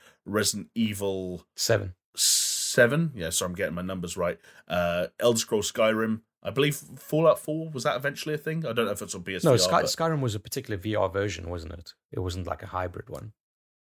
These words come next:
Speaker 1: Um, I don't. Yeah, I think, I think you're right, actually.
Speaker 2: Yeah.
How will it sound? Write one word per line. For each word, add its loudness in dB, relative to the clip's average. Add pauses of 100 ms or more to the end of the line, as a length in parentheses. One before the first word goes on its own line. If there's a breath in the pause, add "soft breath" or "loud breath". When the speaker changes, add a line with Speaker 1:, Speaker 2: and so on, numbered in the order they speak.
(1080)
Speaker 1:
Um, 10
I 8
don't. 6
Yeah, 4
I 0
think, -4
I -2
think -4
you're -2
right, 4
actually. -2
Speaker 2:
Yeah. 4